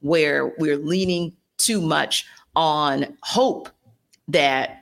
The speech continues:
Charlie Morton will just get back on track? Bryce Elder will just get back on track. Maybe this is a lot for the thirty-nine-year-old Morton. Maybe this is a lot for Bryce Elder to have pitched this much throughout an entire season. But there's a guy. Like we say, you got a guy.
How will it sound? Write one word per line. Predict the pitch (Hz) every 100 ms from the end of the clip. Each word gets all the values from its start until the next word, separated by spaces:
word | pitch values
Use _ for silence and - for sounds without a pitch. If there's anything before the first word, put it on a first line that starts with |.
| _
Charlie | - 135 165
Morton | 170 180
will | 180
just | 151 160
get | 151
back | 139 139
on | 131 143
track? | 139 - -
Bryce | - - 156 156 180
Elder | 196 220
will | 185 156
just | 143 143
get | 143
back | 143 139
on | 139
track. | 131 131
Maybe | 147 233
this | 311 330 -
is |
a | 302
lot | 320 294 -
for | 185
the | 180
thirty-nine-year-old | 175 160 151 135 143 135 131
Morton. | 143 123 120 - -
Maybe | 139 190
this | 233 294
is | 254
a | 311
lot | 311 277 -
for |
Bryce | 170 165 160 160
Elder | 156 160 156
to | 170
have | 160 -
pitched | - -
this | 165 160
much | 156 147 -
throughout | 156 139 127
an |
entire | 139 135 160 143
season. | - 180 160 - -
But | 135 214 - - - -
there's | 170 220 254
a | 349
guy. | 285 208 - - _ _ _ _ _ _ _ _
Like | - 147
we | 175
say, | - 160
you | 135
got | 135 147
a | 165
guy. | 156 131